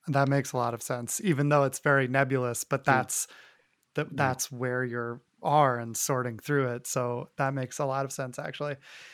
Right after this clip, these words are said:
Speaker 1: Do you, how do you think your bisexuality affected your conception of gender or your, your views of your masculinity these days?
Speaker 2: I think it really helped me,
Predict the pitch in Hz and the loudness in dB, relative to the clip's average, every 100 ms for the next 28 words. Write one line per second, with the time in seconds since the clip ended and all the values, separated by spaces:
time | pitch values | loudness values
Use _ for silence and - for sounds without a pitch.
0 | - - 202 220 - - - 185 202 233 | -8 2 2 2 -6 -20 0 4 6 6
1 | 220 220 196 - - 156 147 151 - 156 | 6 4 2 0 2 4 8 6 6 4
2 | - - 135 139 143 131 127 123 123 135 | 4 2 4 6 6 4 2 0 -2 -6
3 | - - - - 147 - 139 131 120 127 | -6 -6 -2 2 2 2 0 0 0 -4
4 | 143 135 127 123 123 117 _ _ - - | 2 4 4 2 0 -2 _ _ -20 -20
5 | _ _ - 135 - 143 - - 151 143 | _ _ -2 -2 4 2 4 4 4 4
6 | 127 - 147 156 165 165 165 175 160 139 | 2 4 4 4 6 6 6 4 2 4
7 | 131 127 123 127 123 127 - 139 123 117 | 4 2 2 2 2 0 0 2 2 0
8 | 131 127 117 - - 147 123 127 127 123 | 0 0 -2 -6 -4 -2 0 0 0 -2
9 | - 131 127 139 135 139 135 143 139 156 | -2 -2 0 0 0 -2 -2 -2 -4 -6
10 | 147 - - _ _ _ _ _ _ _ | -6 -10 -20 _ _ _ _ _ _ _
11 | _ _ _ _ _ _ - - - 202 | _ _ _ _ _ _ -10 -6 4 4
12 | 330 359 269 175 131 139 127 131 123 127 | 6 4 2 -2 -2 0 0 0 -2 -8
13 | 123 113 117 | -8 -10 -14